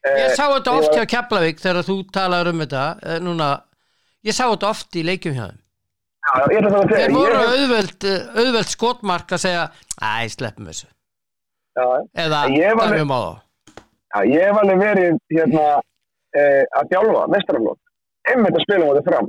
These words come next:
Speaker 1: Það sem upplifun mín, mín var sú þegar leikurinn byrjaði og ég sagði það við, við, hérna, við aðalþjálfarann, ég sagði, "Við eigum ekkert að vinna þennan leik."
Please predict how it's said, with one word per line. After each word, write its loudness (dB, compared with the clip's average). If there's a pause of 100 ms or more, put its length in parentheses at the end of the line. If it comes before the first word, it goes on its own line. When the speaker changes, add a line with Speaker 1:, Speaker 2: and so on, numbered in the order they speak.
Speaker 1:
Það -2
sem 2
upplifun 0
mín, 4
mín 4
var 2
sú 2
þegar 4
leikurinn 2
byrjaði 2
og 2
ég -2
sagði 2
það 4
við, 2 (880)
við, 2
hérna, 2 (760)
við 4
aðalþjálfarann, 2
ég -2
sagði, 2
"Við 2
eigum 4
ekkert -2
að 2
vinna 4
þennan 2
leik." -2